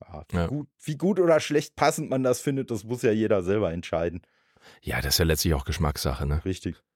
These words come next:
Speaker 2: So, und, äh, ja, wenn die Synchro gut ist, dann ist es, glaub ich, egal, was es für eine Stimmfarbe ist.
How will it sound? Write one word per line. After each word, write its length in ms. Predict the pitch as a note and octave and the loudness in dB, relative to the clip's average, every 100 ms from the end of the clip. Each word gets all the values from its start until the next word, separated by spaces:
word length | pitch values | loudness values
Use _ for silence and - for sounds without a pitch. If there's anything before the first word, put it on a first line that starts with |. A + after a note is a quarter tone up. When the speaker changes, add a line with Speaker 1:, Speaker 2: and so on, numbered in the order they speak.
| _ - - - - - _ _ | _ -20 -20 -20 -20 -20 _ _
Speaker 2:
So, 180 | - D2+ B1+ - | -4 -4 -4 -4
und, 260 | E2 C#2+ C#2 | -2 -2 0
äh, 260 | B1+ C2+ B1+ - | 0 0 -4 -6
ja, 240 | C2 C#2 C2+ _ _ _ _ _ _ _ _ _ _ _ _ _ - | -2 -2 -4 _ _ _ _ _ _ _ _ _ _ _ _ _ -4
wenn 140 | D2 | 0
die 120 | D2+ | 2
Synchro 320 | D2+ E2+ F2+ | 2 2 2
gut 220 | D2+ F2 - | 0 0 2
ist, 400 | F2+ - - _ _ _ _ _ | 2 2 0 _ _ _ _ _
dann 200 | - C#2 | -6 -4
ist 160 | C#2 - | -4 -2
es, 100 | D2+ | -2
glaub 180 | D#2 C#2+ | -2 -2
ich, 100 | D2 | -2
egal, 440 | C2 C2+ C2+ C2 _ _ | -2 0 0 -4 _ _
was 200 | - D#2+ | -6 -4
es 60 | C#2+ | -4
für 120 | D2+ | -2
eine 80 | D2+ | -4
Stimmfarbe 500 | - D#2+ D2+ C#2 C#2 | -2 -4 -2 -2 -2
ist. 280 | - - | -2 -4